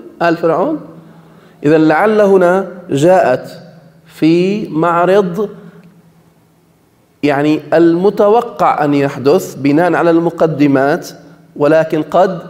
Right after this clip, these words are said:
لا يحدث. الأصل الإنسان عندما يذكر أن يتذكر، لكن هل بالضرورة كل من يذكر يتذكر؟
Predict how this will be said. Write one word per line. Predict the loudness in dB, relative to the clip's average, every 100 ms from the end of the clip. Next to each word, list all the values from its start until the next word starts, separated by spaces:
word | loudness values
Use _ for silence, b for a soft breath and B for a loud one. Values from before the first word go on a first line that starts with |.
| -6
لا | 0 2
يحدث. | 2 -2 -6 -14 -16 -20 -20 B B B B B B -20 -6
الأصل | -4 0 0 2 0
الإنسان | 0 0 0
عندما | 0 0 2 4
يذكر | 4 2 0 0 2
أن | 4
يتذكر، | 4 2 0 -2 -4 -8 -12 -20 -20 _ _ _ _ 0
لكن | 0 2 0
هل | 0
بالضرورة | 0 0 0 0 0
كل | 0 -2 0
من | 0 2
يذكر | 2 2 0 0 2
يتذكر؟ | 2 2 0 0 0 -2 -2